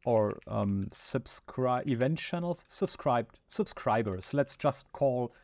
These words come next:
uh, subscribers, the, the, the, the thing here, subscribers, and it will be a hash map, which will map from this string identifier that we will need to generate to a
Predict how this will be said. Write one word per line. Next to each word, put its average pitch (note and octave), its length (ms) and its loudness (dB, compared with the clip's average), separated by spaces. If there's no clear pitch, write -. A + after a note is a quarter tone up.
uh, A2 480 2
subscribers, - 880 -4
the, A2+ 240 -2
the, A2 240 -4
the, G#2+ 220 -4
the G#2+ 180 -4
thing B2+ 240 -4
here, G#2+ 180 -2
subscribers, F3+ 800 -2
and A#2+ 100 -4
it A2 120 -4
will A#2 140 0
be A#2 120 -2
a G2+ 80 0
hash - 380 -6
map, D3+ 340 0
which - 280 -4
will A2 100 2
map B2 260 2
from A2 280 -2
this G#2+ 160 -2
string - 320 -2
identifier D#3+ 680 2
that C#3+ 140 -4
we C#3 100 -2
will C3 140 0
need C3 180 0
to C3 80 -4
generate A#2 760 -2
to G#2+ 260 0
a G#2 60 0